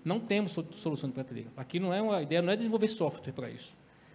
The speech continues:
é desenvolver uma solução baseada em ciência de dados, né? Então, a gente vai discutir, então, por isso que a gente tá fazendo essa ponderação dentro desse modelo. A gente vai dialogar, discutir, e podemos, por exemplo, chegar à conclusão que a solução de dados não é viável para aplicação para aquele problema,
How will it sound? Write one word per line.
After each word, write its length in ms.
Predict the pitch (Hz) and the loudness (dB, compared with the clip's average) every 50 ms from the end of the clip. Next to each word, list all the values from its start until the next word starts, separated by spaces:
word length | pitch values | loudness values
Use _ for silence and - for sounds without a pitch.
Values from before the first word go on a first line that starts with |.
| - - - - | -20 -20 -14 -6
é 60 | - 139 | -4 -2
desenvolver 300 | 143 170 175 180 175 190 | -2 2 2 2 4 4
uma 100 | 202 190 | 4 2
solução 640 | 190 - - 269 302 320 - - - - 175 180 208 | 2 2 2 2 4 4 2 0 2 2 2 2 4
baseada 460 | 220 226 226 214 175 165 156 156 175 | 4 4 2 4 4 2 2 2 2
em 40 | 202 | 0
ciência 240 | 185 - 196 180 - | -2 -4 -6 -6 -6
de 60 | 233 | -6
dados, 280 | 220 185 120 - - - - - - - - - - | -6 -6 -8 -8 -12 -18 -20 -20 -20 -20 -20 -18 -10
né? 120 | - 156 175 - - - - - | -10 -10 -10 -10 -14 -20 -12 -10
Então, 140 | 156 - 190 | -2 0 0
a 20 | |
gente 60 | 196 | 2
vai 100 | 190 202 | 4 2
discutir, 500 | 185 208 254 - - 302 - - - 202 | 2 0 -4 -2 -4 -4 -4 -2 -2 -2
então, 160 | 233 226 226 208 | 0 0 -2 -2
por 80 | 226 | -2
isso 120 | 233 226 233 | -4 -2 -2
que 40 | |
a 20 | 254 | -2
gente 60 | 254 | -2
tá 60 | 247 | 0
fazendo 260 | 247 226 190 196 190 | 0 2 2 2 0
essa 140 | 190 180 - | -2 -4 -6
ponderação 720 | - - 175 156 156 147 135 - - 170 202 226 208 156 - - - | -6 -4 -2 0 0 -2 -2 -4 -6 -6 -4 -4 -6 -6 -8 -12 -16
dentro 280 | - 135 151 165 185 185 | -8 -2 0 0 0 0
desse 160 | 208 202 - | -2 -4 0
modelo. 360 | 247 262 254 185 143 117 - - - - - - | 0 2 4 4 2 2 0 -6 -8 -10 -10 -8
A 20 | 151 | -8
gente 100 | 147 147 | -4 0
vai 140 | 151 147 | 0 2
dialogar, 440 | 139 147 147 180 214 202 185 175 196 | 4 4 4 4 4 6 6 6 6
discutir, 440 | 202 - - 214 - - 226 233 - - - - - - | 4 2 -2 -4 -2 -2 -2 -2 -4 -10 -16 -20 -14 -6
e 80 | - 190 | -4 2
podemos, 380 | - 240 220 185 220 247 233 | 6 6 8 8 6 4 4
por 180 | - - 233 220 | 4 4 6 6
exemplo, 280 | 190 170 170 190 190 - | 6 6 4 2 2 2
chegar 100 | 220 214 | 2 2
à 40 | |
conclusão 360 | 214 - 190 185 160 185 214 220 | 2 0 0 2 4 4 4 2
que 160 | 220 - 220 | 4 6 6
a 80 | 226 | 6
solução 380 | 226 226 240 220 208 - 214 226 | 6 6 4 2 2 2 2 2
de 100 | 214 214 | 2 4
dados 320 | 170 165 175 202 208 208 | 6 6 6 6 6 4
não 240 | 196 202 233 277 262 | 2 6 6 8 8
é 80 | 247 262 | 8 8
viável 360 | 254 262 214 180 190 247 240 | 8 8 8 8 8 6 4
para 120 | - 233 | 2 2
aplicação 580 | 233 226 247 233 - 233 - - - 196 202 220 | 2 2 0 2 2 2 2 2 0 0 0 -2
para 120 | 220 226 | -2 -2
aquele 180 | 220 - 208 196 | -2 -2 -2 -4
problema, 400 | 202 240 285 339 226 170 151 151 | -2 -4 -2 0 0 0 0 -4